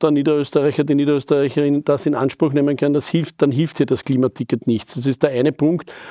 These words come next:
Und weil Sie von den Friday for Future und von den Klimaaktivisten auch reden, dann glaube ich,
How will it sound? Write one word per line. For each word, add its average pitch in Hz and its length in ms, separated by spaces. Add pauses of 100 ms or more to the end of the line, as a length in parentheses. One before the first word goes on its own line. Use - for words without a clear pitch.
(240)
Und 143 120
weil 147 140
Sie 139 140
von 147 160
den 143 120
Friday 139 300
for 147 180
Future 147 460
und 147 160
von 147 160
den 143 80
Klimaaktivisten 151 1000 (360)
auch 131 280
reden, 156 380 (300)
dann 143 100
glaube 147 220
ich, - 160